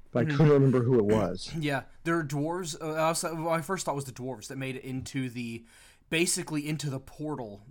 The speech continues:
Speaker 2: where heaven was, where heaven, where the, the, the path to heaven was, but they couldn't see anything because the portal was inside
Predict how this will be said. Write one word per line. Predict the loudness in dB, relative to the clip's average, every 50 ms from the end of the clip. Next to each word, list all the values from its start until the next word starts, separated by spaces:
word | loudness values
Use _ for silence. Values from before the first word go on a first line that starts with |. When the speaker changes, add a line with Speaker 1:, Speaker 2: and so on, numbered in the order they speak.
| -18 -18 -12 -8
Speaker 2:
where | -6 -6 -6 -6
heaven | -8 -6 -6 -4 -4 -4 -6 -6
was, | -6 -6 -6 -4 -4 -6 -6 -10 -12 -16 -14 -14 -12 -12 -6 -2
where | -2 -2
heaven, | 2 2 2 2 2 0 2
where | 2 2
the, | 2 0 0 0 -2
the, | -2
the | -2 -4 -8
path | -4 -2 -2 -2 -2 -4
to | -10 -6
heaven | -6 -6 -6 -6 -6 -4
was, | -4 -4 -4 -6 -8 -12 -14 -14 -14 -10 -8
but | -2 0
they | 0 0 0
couldn't | -2 -6 -6 -6 -4 -4
see | -2 -2 -2 -2 -4 -6 -6
anything | -4 -6 -6 -6 -6 -10 -12 -12 -10
because | -12 -10 -6 -6 -8 -6
the | -6 -8 -8 -8 -12 -18 _
portal | -10 -6 -4 -4 -4 -4 -6 -8 -8 -10 -12 -20 -20 -16 -8
was | -4 -2 -2 -2 -4 -6
inside | -4 -2 -2 -2 0 0 -2 0 0 0 0 2 2 2 0 0 -6